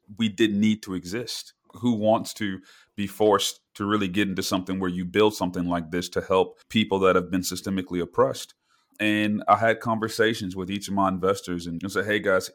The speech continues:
here's where I'm at. Griffin is in a really good position. We set up strong distribution partners. And, and I think I need to have an at-bat with this feature." And every single one of my investors, from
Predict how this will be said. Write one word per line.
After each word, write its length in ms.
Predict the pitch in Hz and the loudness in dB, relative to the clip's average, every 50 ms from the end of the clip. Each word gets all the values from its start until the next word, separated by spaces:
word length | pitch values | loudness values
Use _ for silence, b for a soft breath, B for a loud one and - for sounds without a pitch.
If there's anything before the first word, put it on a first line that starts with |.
| _ | _
here's 280 | - 110 120 127 123 110 | -2 2 2 2 2 2
where 140 | 113 110 104 | 2 2 2
I'm 140 | 98 95 | 2 2
at. 200 | 92 90 90 87 - _ _ - | 0 -2 -2 -4 -6 _ _ -16
Griffin 360 | 92 98 117 113 - - 117 113 | 0 4 4 4 4 4 0 0
is 120 | 107 101 | 2 0
in 100 | 107 101 | 0 0
a 60 | 95 92 | 0 -2
really 400 | 95 95 101 107 110 110 101 101 | -2 0 0 2 2 2 2 0
good 220 | 98 107 98 - | 0 -4 -6 -4
position. 600 | - 101 92 92 90 - - 90 87 87 90 90 104 - | -6 -6 -6 -4 -6 -6 -6 -6 -6 -6 -8 -10 -10 -12
We 200 | 80 85 95 98 | -10 -8 -8 -6
set 280 | - - 104 98 92 | -4 0 0 2 2
up 220 | 92 87 85 - - | 2 0 -2 -4 -12
strong 420 | - - - 104 104 104 101 98 | -14 -4 0 2 4 4 4 2
distribution 600 | 101 95 - - 87 87 101 98 95 - 90 90 | -2 -8 -8 -10 -8 -8 -6 -6 -6 -6 -8 -6
partners. 640 | 92 98 95 92 73 82 92 92 90 90 92 - - b b b b b b b - | -2 2 2 2 2 0 -2 -2 -2 -2 -4 -8 -14 b b b b b b b -2
And, 240 | 101 104 101 98 82 | 0 0 0 0 0
and 140 | 101 101 - | -2 -2 2
I 120 | - 98 98 | 2 0 0
think 340 | 98 - 113 110 107 101 | 0 -4 -6 -6 0 2
I 60 | 104 101 | 2 2
need 480 | 101 104 104 104 98 90 - - - | 2 0 -4 -6 -6 -8 -12 -14 -10
to 120 | - 95 90 | -8 -8 -4
have 280 | - 101 101 101 92 | 0 2 2 2 2
an 100 | 98 98 | 2 -2
at-bat 560 | 95 92 78 78 80 85 92 87 - - - | -2 -2 -2 -2 0 0 2 2 0 -2 -6
with 140 | - 92 90 | -10 -10 -8
this 140 | - 92 - | -8 -10 -10
feature." 360 | - - 95 92 - - 90 | -8 -8 -8 -8 -6 -8 -10
And 220 | - - 95 95 - _ _ | -6 -4 -6 -6 -6 _ _
every 420 | 107 113 117 110 110 113 110 110 | 2 2 2 2 0 0 0 0
single 540 | 107 - - - 107 107 104 95 98 95 92 | 0 -4 -4 -2 0 0 0 0 -2 -2 0
one 180 | 90 92 92 92 | 0 0 0 0
of 100 | 90 90 | -2 -2
my 160 | 90 87 90 | -2 -2 -2
investors, 480 | 87 87 82 87 82 - - 82 80 - | -2 -2 -4 -6 -6 -6 -8 -12 -14 -10
from 180 | - 90 80 | -10 -10 -8